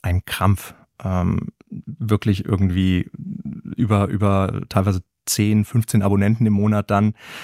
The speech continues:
Und dann hast du so <laughs> einzelne Videos, die pushen das dann plötzlich ganz enorm und dann geht's wieder hoch. Aber tatsächlich hab ich da sehr schnell beide Seiten eines YouTube-Kanals kennengelernt.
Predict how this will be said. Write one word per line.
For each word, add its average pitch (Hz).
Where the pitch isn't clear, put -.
Und 123
dann 117
hast -
du 123
so 110
<laughs> -
einzelne 127
Videos, 113
die 143
pushen -
das 117
dann 110
plötzlich -
ganz 113
enorm 110
und 113
dann 104
geht's 110
wieder 101
hoch. 170
Aber 110
tatsächlich 127
hab 113
ich 110
da 104
sehr 107
schnell 113
beide 107
Seiten 104
eines 98
YouTube-Kanals 107
kennengelernt. 120